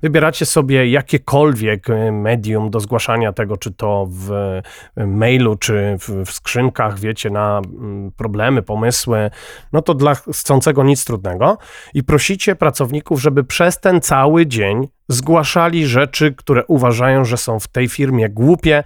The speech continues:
e, związane z ich z pracą, związane z procesosa-, z procesami, nie procesami, tylko procesami, z procedurami, zadaniami i tak dalej. Oczywiście musicie popracować wtedy nad sobą, żeby nie brać tego,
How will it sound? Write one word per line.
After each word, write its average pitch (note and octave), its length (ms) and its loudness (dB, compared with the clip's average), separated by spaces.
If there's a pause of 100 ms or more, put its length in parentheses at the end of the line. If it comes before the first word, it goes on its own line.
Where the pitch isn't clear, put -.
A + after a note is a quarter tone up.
(400)
e, A#2+ 260 2
związane A2 440 0
z A2+ 80 -2
ich B2+ 140 -2
z - 80 -10
pracą, D#3 480 2
związane A2 420 -2
z - 60 -10
procesosa-, C#3 640 -2 (100)
z - 80 -10
procesami, C#3 680 2
nie F#2+ 120 -2
procesami, A2+ 800 -2
tylko G2+ 240 -8
procesami, C3 720 0 (180)
z - 100 -12
procedurami, C3+ 800 2
zadaniami B2 640 2
i A2 60 -2
tak G#2 160 -4
dalej. B2 180 2
Oczywiście B2+ 400 -4
musicie A#2 300 -8
popracować A2+ 420 -6
wtedy G#2+ 260 -4
nad G#2 140 -4
sobą, A2+ 220 -4
żeby G#2+ 200 -4
nie A2 100 -2
brać G#2 200 -4
tego, G#2 280 -2